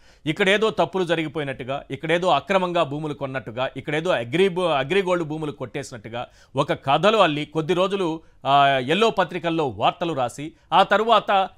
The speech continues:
నెమ్మదిగా అడుగు ముందుకేస్తారు. ఎందుకంటే ముందుగా అక్కడ వార్త వస్తుంది, ఆ తరువాత సీఐడీనో పోలీసులో రంగంలోకి దిగుతారు. ఆ వార్తల ఆధారంగానే అరెస్టులు కూడా చేస్తారు. కానీ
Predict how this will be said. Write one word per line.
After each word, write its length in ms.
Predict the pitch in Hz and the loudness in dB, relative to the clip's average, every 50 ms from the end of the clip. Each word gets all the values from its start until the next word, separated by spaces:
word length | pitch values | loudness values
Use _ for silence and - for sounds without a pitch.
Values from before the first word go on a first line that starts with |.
| - | -10
నెమ్మదిగా 520 | 180 202 226 226 226 226 185 196 190 226 240 | -4 -2 -2 0 0 0 0 0 4 6 6
అడుగు 240 | 196 175 180 175 180 | 6 6 2 0 -4
ముందుకేస్తారు. 600 | 160 143 135 - - 120 110 - - 95 87 - | -6 -6 -8 -8 -8 -10 -12 -10 -14 -18 -14 -10
ఎందుకంటే 380 | - 165 202 208 202 202 180 220 | -8 -6 -4 -2 -4 -2 -2 -2
ముందుగా 360 | 196 190 202 208 226 202 214 | -2 -2 -4 -4 0 2 2
అక్కడ 200 | 190 - 190 170 | 2 2 2 2
వార్త 460 | 175 165 160 156 143 165 185 - - | 2 2 2 2 2 2 0 2 -2
వస్తుంది, 380 | - - - - 185 202 254 302 _ - _ - | -6 -6 -6 -8 -10 -10 -10 -10 _ -16 _ 2
ఆ 100 | 139 180 | 4 4
తరువాత 480 | 185 - 190 180 196 196 185 175 - 240 | 6 6 4 0 2 2 0 0 0 -4
సీఐడీనో 560 | 190 - 160 156 165 165 160 165 160 190 233 | -6 -4 -4 -4 -2 -2 -2 -2 -4 -4 -6
పోలీసులో 600 | 226 - 151 156 165 165 160 - 160 170 214 240 - _ _ - - _ _ - - 220 226 196 185 180 165 | -8 -6 -4 -4 -2 -4 -4 -6 -6 -6 -6 -6 -8 _ _ -20 -20 _ _ -10 -4 -2 0 2 2 2 4
రంగంలోకి 480 | 175 190 190 196 185 170 165 170 240 | 4 2 4 4 2 2 2 0 0
దిగుతారు. 460 | 190 165 135 127 - 98 85 80 - _ _ _ - | -4 -4 -6 -6 -10 -12 -14 -14 -18 _ _ _ 6
ఆ 160 | 135 175 196 | 8 10 10
వార్తల 360 | 180 185 202 220 220 - 220 | 10 10 8 6 6 4 4
ఆధారంగానే 640 | 208 202 196 170 185 185 185 180 180 180 214 247 - - | 4 4 4 4 4 4 4 4 0 0 -2 -2 -2 0
అరెస్టులు 340 | 143 165 185 - - 165 147 | 0 0 0 -2 -4 -6 -6
కూడా 220 | 123 127 143 - - 131 | -4 -4 -6 -6 -6 -8
చేస్తారు. 380 | 107 - - - 80 69 73 - _ _ - _ _ - _ - - | -12 -12 -12 -18 -18 -18 -20 -20 _ _ -20 _ _ -20 _ 0 4
కానీ 440 | 202 202 220 226 214 196 202 202 | 6 6 6 6 4 2 0 -2